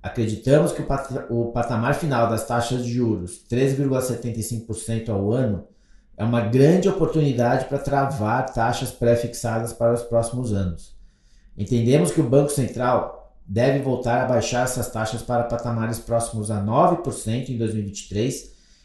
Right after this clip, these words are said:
e algo como sete por cento a médio prazo. Assim, comprar títulos pré-fixados com vencimentos de dois anos nesse momento é uma grande oportunidade, na nossa visão.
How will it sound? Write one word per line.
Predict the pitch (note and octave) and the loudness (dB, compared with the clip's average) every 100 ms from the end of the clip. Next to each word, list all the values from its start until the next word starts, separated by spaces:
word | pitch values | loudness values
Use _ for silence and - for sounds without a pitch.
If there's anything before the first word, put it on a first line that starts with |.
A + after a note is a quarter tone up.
| - | -12
e | - A2+ | -2 0
algo | C3+ C#3+ - | 0 -2 -2
como | C#3 C3+ - | -2 -2 -4
sete | - C#3 - | 0 2 2
por | - B2 | -2 -6
cento | B2 B2+ C3+ | -4 -4 -2
a | |
médio | B2+ B2+ G#2 | -2 -2 -2
prazo. | G2 G2 E2+ - - _ - - - - _ | -4 -4 -4 -10 -20 _ -20 -20 -20 -20 _
Assim, | A2+ - D3 | -2 0 0
comprar | D3 D3 - C3 - | 2 0 4 4 4
títulos | D#3 D#3+ D3+ | 0 0 -2
pré-fixados | C#3 B2+ C3 - B2+ B2 A#2+ | 0 -2 -2 -4 -2 0 0
com | A#2+ | -2
vencimentos | A2+ A2+ A#2+ A#2+ A#2 | -2 -2 -4 -4 -6
de | G#2+ A2 | -6 -4
dois | A#2 A#2 A#2+ | 0 0 2
anos | A#2+ B2 G#2+ | -2 -2 -4
nesse | A2+ - | -6 -6
momento | A#2 G#2+ A#2 - | -4 -4 -4 -6
é | |
uma | C3 C#3 | -6 -2
grande | A2+ A#2+ B2+ | 0 2 0
oportunidade, | - C3+ - C3+ B2 G2 E2+ F2+ | -2 -4 -4 -6 -4 -4 -4 -6
na | F#2 F#2 | -8 -6
nossa | G2 G2 | -8 -8
visão. | G2 F#2 E2 | -10 -8 -12